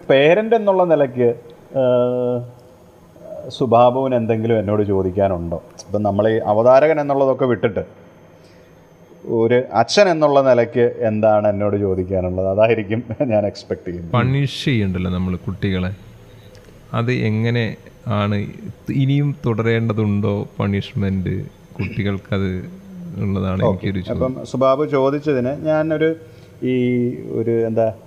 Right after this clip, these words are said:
Speaker 1: നമ്മുടെ ഈ സൈക്കോളജിക്കൽ ചില തിയറികളുണ്ട്. നമ്മുടെ പഴയ പാവ്ലോവിൻ്റെ തിയറിയൊക്കെ കേട്ടിട്ടുണ്ടല്ലോ, എല്ലാവരും കേട്ടിട്ടുള്ളതായിരിക്കുമല്ലോ. അപ്പം
Speaker 2: അതെ,
Speaker 1: അവിടെ
Speaker 2: അതെ.
Speaker 1: ഒരു reward and
Speaker 2: അതെ,
Speaker 1: punishment,
Speaker 2: അതെ.
Speaker 1: I mean, punishment and reward, ഇങ്ങനത്തെ കുറച്ച് കാര്യങ്ങളുണ്ട്. അത് ശരിക്കും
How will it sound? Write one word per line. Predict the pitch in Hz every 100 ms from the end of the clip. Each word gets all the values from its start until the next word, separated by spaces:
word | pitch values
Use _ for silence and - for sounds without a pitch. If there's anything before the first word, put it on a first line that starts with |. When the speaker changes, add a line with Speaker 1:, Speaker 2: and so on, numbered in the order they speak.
| - - - -
Speaker 1:
നമ്മുടെ | 120 120 123
ഈ | 123
സൈക്കോളജിക്കൽ | - 123 120 147 151 160 160
ചില | 160 156
തിയറികളുണ്ട്. | 151 135 123 135 139 117 104
നമ്മുടെ | 104 107
പഴയ | 110 113 113
പാവ്ലോവിൻ്റെ | 110 113 113 117 120 117 120
തിയറിയൊക്കെ | 120 117 120 113
കേട്ടിട്ടുണ്ടല്ലോ, | 113 117 107 104 98 101 127
എല്ലാവരും | 160 180 170
കേട്ടിട്ടുള്ളതായിരിക്കുമല്ലോ. | 160 139 123 123 113 107 92 98 87 87 - - - - - -
അപ്പം | 165 185
Speaker 2:
അതെ, | 151
Speaker 1:
അവിടെ | 147 165
Speaker 2:
അതെ. | 185
Speaker 1:
ഒരു | 180
reward | 175 156 139 147 156
and | 156 156
Speaker 2:
അതെ, | 139
Speaker 1:
punishment, | 107 98 95
Speaker 2:
അതെ. | 127 123
Speaker 1:
I |
mean, | 127 123 120 123
punishment | 131 - 151 143
and | 135 131
reward, | 123 120
ഇങ്ങനത്തെ | 120 139 139
കുറച്ച് | 135 131 120 127
കാര്യങ്ങളുണ്ട്. | 120 101 95 90 87 92 - - - - - -
അത് | 160 175 226
ശരിക്കും | 226 214 190 196 208 185